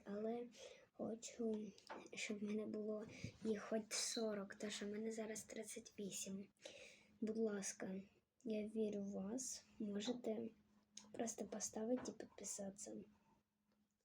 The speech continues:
Або просто наберіть багато просмотрів. І як ми наберемо, е, сорок підписчиків, то,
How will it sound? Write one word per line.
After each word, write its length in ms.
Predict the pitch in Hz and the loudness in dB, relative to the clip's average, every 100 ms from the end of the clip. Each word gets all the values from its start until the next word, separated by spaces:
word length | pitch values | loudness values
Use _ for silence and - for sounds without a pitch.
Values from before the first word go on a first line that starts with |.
| - | -4
Або 440 | 220 202 208 220 285 - - - | -2 2 2 2 0 -6 -14 -10
просто 460 | - 247 285 - 277 | 4 6 6 4 0
наберіть 760 | 247 220 208 208 208 240 254 - | 2 0 2 2 4 2 2 -2
багато 420 | 226 196 220 220 | 0 2 0 -2
просмотрів. 600 | 202 202 - 233 262 285 285 - - - | -4 -6 -4 -4 0 -2 -2 -10 -16 0
І 140 | 226 226 | 6 8
як 420 | 240 233 226 - | 6 2 0 -2
ми 380 | 220 214 220 202 | 0 0 0 0
наберемо, 640 | 202 202 220 208 202 208 - - - | -2 0 -2 -2 -2 -4 -6 -12 -6
е, 300 | 190 190 190 | -4 -2 0
сорок 640 | 185 - 220 202 196 - - - - - _ - | 0 2 2 2 -2 -6 -12 -16 -20 -20 _ -12
підписчиків, 640 | - 220 202 - - 302 226 - - - - - _ _ _ - - - _ _ _ _ _ _ _ - | -8 -2 2 2 4 2 2 -4 -18 -20 -20 -20 _ _ _ -20 -20 -20 _ _ _ _ _ _ _ -4
то, 500 | 220 220 233 240 | 2 4 6 4